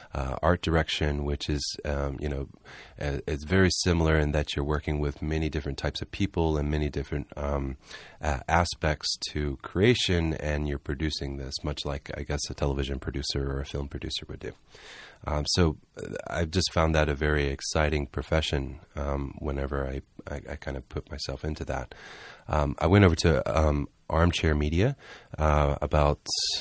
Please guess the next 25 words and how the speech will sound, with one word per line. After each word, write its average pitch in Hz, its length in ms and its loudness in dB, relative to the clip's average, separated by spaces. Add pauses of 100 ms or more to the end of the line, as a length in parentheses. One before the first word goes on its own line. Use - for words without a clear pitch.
(800)
uh, 71 340 -2
in 76 200 -6
two - 160 -4
thousand 71 520 2
six - 560 -2
or 73 60 -2
two 71 140 -4
thousand 71 340 -4
seven, 98 480 -2 (100)
and, 73 460 -2
um, 71 520 -2 (540)
uh, 71 200 -2 (760)
you 80 140 0
know, 69 100 0
with, 71 180 0 (280)
uh, 71 260 2
Stefan 80 640 2
and 71 280 -2
Farbad 76 640 4
and 71 160 -2
Mariel, 76 520 2 (320)
we 73 140 -2
created 90 400 2
a 73 60 2
really 76 640 2